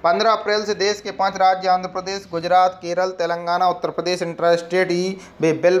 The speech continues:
सिस्टम लागू हो चुका है। यहाँ पर ई वे बिल बिना किसी परेशानी के लागू होने के बाद सरकार इसे फेज वाइज अन्य राज्यों में लागू कर रही है। कर्नाटक में ई वे बिल प्रणाली को माल की अंतर्राज्यीय आवाजाही के साथ इंट्रा स्टेट आवाजाही के लिए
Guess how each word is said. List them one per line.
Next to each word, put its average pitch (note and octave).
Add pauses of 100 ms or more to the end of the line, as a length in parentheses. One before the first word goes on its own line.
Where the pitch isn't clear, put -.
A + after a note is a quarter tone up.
सिस्टम F3+ (220)
लागू E3
हो F3
चुका D#3
है। D3
यहाँ C3
पर B2 (240)
ई F3+
वे G#3
बिल G#3
बिना F#3
किसी G3
परेशानी F#3
के F3+
लागू F3
होने F3+
के F3
बाद F3+
सरकार F3+
इसे F#3 (380)
फेज F#3
वाइज F3+
अन्य F3
राज्यों E3
में E3
लागू D#3+ (240)
कर E3+
रही D#3+
है। B2+
कर्नाटक F#3+
में G#3
ई G3
वे G3
बिल G3
प्रणाली F#3
को G3
माल F#3 (560)
की F#3
अंतर्राज्यीय F3
आवाजाही E3
के F3
साथ E3+
इंट्रा E3
स्टेट F#3
आवाजाही D#3+
के E3
लिए E3